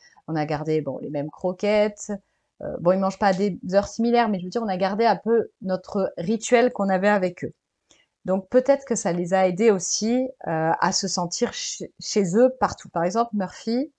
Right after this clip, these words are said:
euh, <laughs> il monte sur le canapé. Euh, je, je, j'assume, hein, c'est un choix qu'on a fait depuis le début. Il monte sur le canapé, il dort sur le canapé, il vit sur le canapé. <laughs> Donc du coup, euh,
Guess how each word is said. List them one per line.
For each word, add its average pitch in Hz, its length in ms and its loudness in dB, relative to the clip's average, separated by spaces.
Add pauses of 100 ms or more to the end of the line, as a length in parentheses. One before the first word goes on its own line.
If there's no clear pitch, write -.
(520)
euh, 165 480 4
<laughs> 247 1300 2
il 247 160 6
monte 339 240 6
sur - 160 0
le 269 60 2
canapé. 240 380 0 (360)
Euh, 156 300 0
je, 160 120 -8 (160)
je, - 220 -16
j'assume, 254 560 2
hein, 277 400 4
c'est 190 140 -2
un 170 100 0
choix 226 180 -2
qu'on 214 240 -4
a 185 120 4
fait 254 200 2
depuis 214 320 -2
le 190 60 -2
début. 180 340 0
Il 277 140 4
monte 320 180 4
sur 311 140 0
le 285 80 2
canapé, 220 380 -2
il 262 200 -2
dort 240 160 0
sur - 120 -8
le 202 40 -6
canapé, 180 240 -2
il 220 100 0
vit 277 320 2
sur 208 240 -2
le 190 80 0
canapé. 208 320 -6 (180)
<laughs> - 1160 0
Donc 254 280 8
du 220 140 0
coup, 359 240 4 (460)
euh, 208 320 8